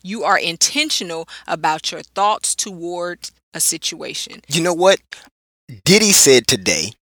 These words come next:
Speaker 2: right?
Speaker 1: Mm-hmm. Not Diddy.
Speaker 2: Yeah, Diddy. I was listening to, uh, The Breakfast Club. He was on The Breakfast Club. So y'all go check out that interview. But anyway,
Speaker 1: Mm-hmm.
Speaker 2: um, I heard Diddy say today, um, that they asked him a question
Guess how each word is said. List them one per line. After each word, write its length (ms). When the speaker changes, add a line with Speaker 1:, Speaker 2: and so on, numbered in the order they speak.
Speaker 2:
right? 280
Speaker 1:
Mm-hmm. 80
Not 160
Diddy. 280
Speaker 2:
Yeah, 240
Diddy. 320
I 100
was 140
listening 540
to, 340
uh, 220
The 80
Breakfast 320
Club. 220
He 40
was 80
on 80
The 60
Breakfast 240
Club. 100
So 100
y'all 180
go 120
check 220
out 120
that 120
interview. 260
But 220
anyway, 300
Speaker 1:
Mm-hmm. 440
Speaker 2:
um, 240
I 160
heard 420
Diddy 200
say 180
today, 380
um, 460
that 340
they 140
asked 280
him 80
a 40
question 520